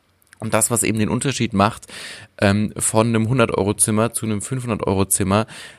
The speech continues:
das ist die Tatsache, dass eben gerade auch im Service die Extrameile gegangen wird.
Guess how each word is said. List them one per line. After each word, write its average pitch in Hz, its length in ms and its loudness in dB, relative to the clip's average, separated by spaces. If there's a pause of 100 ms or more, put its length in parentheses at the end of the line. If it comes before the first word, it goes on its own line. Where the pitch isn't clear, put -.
(140)
das 120 340 2 (140)
ist - 320 2
die 104 80 -2
Tatsache, 101 520 -2
dass 98 220 0
eben - 260 -10
gerade 104 400 0
auch - 120 -4
im - 120 -10
Service 90 400 0
die - 100 -4
Extrameile 87 560 -2
gegangen 87 440 -2
wird. 90 260 2